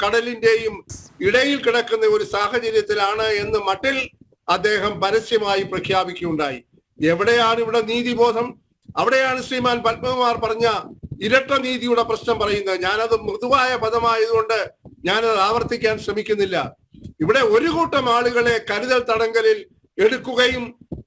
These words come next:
എതിർക്കുന്ന ആളുകളെ, കറുത്ത ഉടുപ്പിടുന്ന ആളുകളെ, കറുത്ത ചൂരിദാർ ധരിക്കുന്നവരെ, കറുത്ത കുട പിടിക്കുന്നവരെ ഒക്കെ ചെടിച്ചട്ടി കൊണ്ട് അടിച്ച് തല പൊട്ടിക്കുകയും പിന്നാലെ വരുന്ന ഗൺമാൻ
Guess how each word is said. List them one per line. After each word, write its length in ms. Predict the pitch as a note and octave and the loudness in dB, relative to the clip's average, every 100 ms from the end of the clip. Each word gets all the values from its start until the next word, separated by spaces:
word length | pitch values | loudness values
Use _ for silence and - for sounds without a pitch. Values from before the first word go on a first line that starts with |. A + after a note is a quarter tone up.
| G#3 | 0
എതിർക്കുന്ന 420 | D4+ D4 C#4+ C4 B3 A#3 | 2 0 -2 0 2 2
ആളുകളെ, 340 | B3 B3 A#3+ A3 G3 | 2 2 2 0 0
കറുത്ത 300 | G#3+ A#3+ B3+ A#3 | -2 0 0 2
ഉടുപ്പിടുന്ന 440 | B3 B3+ B3 B3 A#3+ | 0 0 0 2 2
ആളുകളെ, 380 | A#3+ B3 B3 B3 A#3+ - _ - F#3 | 2 0 0 -2 -6 -14 _ -4 0
കറുത്ത 280 | A3+ B3 B3+ B3 | 0 2 0 -2
ചൂരിദാർ 420 | A#3+ C4+ B3+ B3 A3+ | -4 0 2 2 2
ധരിക്കുന്നവരെ, 600 | A#3+ A3 C4 B3 A#3+ B3 A3+ - - - F#3+ | -2 -4 -2 0 2 2 -2 -10 -16 -2 0
കറുത്ത 320 | A#3+ B3+ B3+ A#3 | 2 0 0 0
കുട 120 | G#3+ C4 | 0 0
പിടിക്കുന്നവരെ 600 | C4 B3 B3 A#3+ A#3+ A#3 A#3 G#3+ | 0 -4 -2 2 4 4 4 0
ഒക്കെ 240 | - A#3+ A3 G3 _ - _ - | 0 2 0 -4 _ -20 _ 0
ചെടിച്ചട്ടി 580 | G#3 C4 - D4 C#4 C4+ A#3+ | 2 4 2 2 0 -2 -2
കൊണ്ട് 160 | A#3+ A3 | 0 0
അടിച്ച് 400 | A#3+ B3+ A#3 A#3+ A3 G3 | -2 -4 0 2 2 0
തല 140 | G3+ B3+ | 0 2
പൊട്ടിക്കുകയും 680 | B3 B3 A3 A3+ A3+ A3 G#3 E3+ _ - - _ F#3+ | 0 -2 -4 0 2 2 -2 -8 _ -20 -20 _ -2
പിന്നാലെ 540 | A3 C4 C#4 C#4 C4+ B3 | 2 2 4 4 2 2
വരുന്ന 320 | B3 B3+ B3+ A#3+ G3 - _ _ D#3 | 0 2 2 2 -2 -12 _ _ -2
ഗൺമാൻ 520 | G#3 B3+ C4+ C#4 B3+ | 0 0 0 2 2